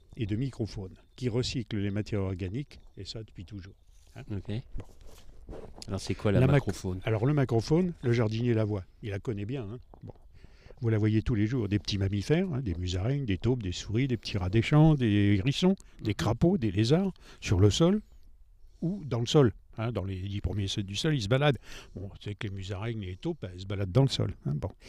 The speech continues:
Speaker 1: Et bien d'autres qui tournent autour, parce que, euh, il n'y a pas qu'un type de, d'animaux, il y a plusieurs types d'animaux, hein, sont interdépendants, ils sont comme nous, hein.
Speaker 2: Mm. D'ailleurs, ici, on voit pas beaucoup de taupes, hein.
Speaker 1: Alors, le problème vient <laughs> justement du sol.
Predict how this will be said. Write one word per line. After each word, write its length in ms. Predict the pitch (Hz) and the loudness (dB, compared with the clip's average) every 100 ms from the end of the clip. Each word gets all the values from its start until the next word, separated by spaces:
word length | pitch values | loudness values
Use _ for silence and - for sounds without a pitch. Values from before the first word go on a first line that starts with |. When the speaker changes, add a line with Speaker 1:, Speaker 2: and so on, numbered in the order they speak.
| - - | -18 2
Speaker 1:
Et 80 | 147 | 4
bien 180 | 117 127 | 8 10
d'autres 200 | 123 190 | 10 8
qui 100 | 165 | 6
tournent 200 | 135 127 143 | -2 -2 -4
autour, 320 | 160 151 95 | -6 -8 -8
parce 180 | 110 - | -10 -8
que, 80 | 120 | -8
euh, 840 | 120 110 117 107 98 98 98 104 127 - - | -8 -10 -14 -14 -14 -14 -16 -18 -20 -20 -20
il 60 | 165 | -16
n'y 80 | 120 | -14
a 60 | 110 | -10
pas 240 | 135 120 - | -10 -10 -12
qu'un 440 | - 107 104 101 101 | -10 -8 -8 -10 -10
type 240 | 123 101 | -10 -10
de, 180 | 98 95 | -8 -10
d'animaux, 480 | 98 95 117 160 185 139 | -10 -10 -8 -8 -8 -10
il 80 | |
y 40 | 113 | -14
a 80 | 98 | -12
plusieurs 440 | 127 113 151 151 - _ - - | -14 -10 -8 -8 -10 _ -20 -12
types 200 | 123 104 | -10 -8
d'animaux, 440 | 101 104 156 135 - - 117 | -8 -6 -6 -8 -12 -18 -14
hein, 80 | 127 | -10
sont 240 | - 117 | -8 -8
interdépendants, 600 | 117 123 113 104 131 151 | -8 -8 -8 -8 -8 -8
ils 60 | 113 | -8
sont 120 | - | -8
comme 160 | 113 131 | -8 -6
nous, 140 | 147 - - - - - | -6 -8 -12 -14 -12 -8
hein. 80 | |
Speaker 2:
Mm. 60 | 117 - - - - - - - | -8 -6 -8 -10 -12 -12 -4 2
D'ailleurs, 240 | 127 156 | 4 2
ici, 200 | 113 - | -4 -4
on 60 | 135 | -4
voit 120 | 104 | -6
pas 100 | 156 | -8
beaucoup 180 | 123 113 | -10 -12
de 60 | - | -12
taupes, 240 | 95 - | -14 -14
hein. 80 | 101 - - - - - - - - - - - - - - - - | -16 -18 -20 -20 -20 -20 -20 -20 -20 -20 -20 -20 -20 -20 -20 -20 -8
Speaker 1:
Alors, 380 | 135 135 113 101 | -4 -2 -4 -6
le 200 | 123 143 | -4 -4
problème 340 | 135 113 156 156 | -2 -2 -2 -2
vient 200 | 107 110 | -2 -2
<laughs> 340 | - - - | -4 -8 -10
justement 400 | - - 95 131 | -4 0 0 0
du 140 | 117 104 | -2 -2
sol. 260 | - - | -2 -2